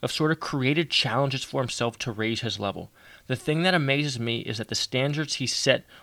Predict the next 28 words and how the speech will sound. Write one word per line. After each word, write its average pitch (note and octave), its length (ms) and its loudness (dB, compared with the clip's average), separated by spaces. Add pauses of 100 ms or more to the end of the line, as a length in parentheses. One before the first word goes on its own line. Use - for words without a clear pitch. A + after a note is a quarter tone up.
are A#2 80 0
so C#3+ 340 2
unbelievably B2+ 720 0
high G2+ 240 -2
that A2+ 120 0
it's A2+ 180 -4
almost C3 320 -2
unfair B2 440 -2
that A2 120 -2
he G#2+ 80 -4
has G2 480 -4 (480)
to - 120 -10
maintain A2 580 -4
them." - 180 -8 (760)
And, C3 240 6
and, C3 180 2
and C3+ 220 2
Kerr D#3 180 4
mentioned C#3 440 4
that A#2 140 2
the, A#2+ 100 2
the A#2 180 2
moments B2+ 520 4
of - 380 -2
sort A#2 440 -6
of A2+ 120 -10
self-created B2 840 0
challenges. A2 600 0